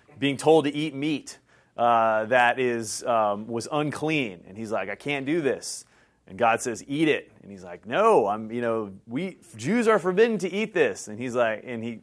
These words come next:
three times that happens. And he says, "Well, what I deem as clean, you do not deem as unclean."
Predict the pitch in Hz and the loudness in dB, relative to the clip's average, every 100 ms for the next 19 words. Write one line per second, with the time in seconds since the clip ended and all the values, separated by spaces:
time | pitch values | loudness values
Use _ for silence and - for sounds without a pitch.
0 | - 156 202 190 175 147 131 156 151 120 | -8 -4 2 4 4 4 6 4 4 -2
1 | 107 101 - - - _ _ _ _ _ | -8 -10 -18 -20 -20 _ _ _ _ _
2 | 120 120 139 131 127 143 160 175 156 165 | -6 0 2 4 6 10 10 10 4 0
3 | 147 123 - 180 185 135 104 95 104 _ | 0 -2 -6 -4 -2 -2 -6 -10 -18 _
4 | 107 131 127 117 107 113 107 101 127 127 | -12 -6 -2 -2 -4 -6 -6 -6 -4 -4
5 | 127 117 95 | -4 -8 -12